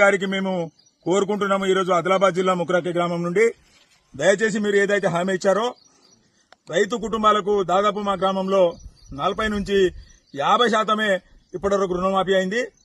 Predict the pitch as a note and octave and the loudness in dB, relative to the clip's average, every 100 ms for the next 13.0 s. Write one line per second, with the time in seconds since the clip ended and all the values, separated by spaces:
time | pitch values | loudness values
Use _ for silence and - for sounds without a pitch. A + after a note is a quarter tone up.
0 | _ D#3+ G3+ A3+ G#3+ G3+ G#3 F#3+ - - | _ -2 2 2 0 -2 0 0 -2 -18
1 | - D3+ D3+ G#3 A#3 A3 G#3 G#3+ G#3 G#3 | -18 -6 0 2 2 0 0 0 -2 0
2 | G#3 G3+ G3 G3 G3+ F#3 F#3+ F#3+ F#3+ F#3 | 0 0 0 0 0 0 0 -2 0 0
3 | F#3 F3+ D3+ _ - C3 E3 F#3 G3 F#3 | 0 0 -4 _ -18 0 0 2 0 0
4 | F#3+ A#3+ - _ _ E3+ E3 F#3 G#3 G#3+ | 2 0 -2 _ _ -8 0 0 2 -2
5 | G#3+ G3 G3+ F3 D3+ _ _ _ _ _ | 0 0 2 0 -4 _ _ _ _ _
6 | D#3+ F#3 F3+ G#3 A#3+ G#3 F3+ D#3 E3 G#3 | -6 0 2 2 2 2 2 2 -2 -2
7 | A3+ G#3 G3 A3+ A3+ A3 F#3 G3+ G3+ G3 | -2 -2 -2 0 0 0 -2 0 2 2
8 | E3 _ _ F3 G3+ A#3 A#3 A3 F#3 _ | 0 _ _ -2 0 2 2 0 0 _
9 | _ - E3 G#3 C4 A3+ A#3 G#3 G#3 E3 | _ -2 -2 0 0 2 2 2 0 0
10 | _ _ _ - G3 G#3 A#3 G#3 G#3 G#3 | _ _ _ -6 -4 -4 -4 -4 -2 0
11 | F#3+ G3+ A3 G#3 G3+ G3 F#3+ F#3 F#3+ F3+ | 2 2 0 -2 0 2 2 0 0 0
12 | E3 _ _ F#3 F#3+ E3+ F#3 F#3+ F#3+ F3+ | -4 _ _ -8 -6 -2 -2 -2 -4 -4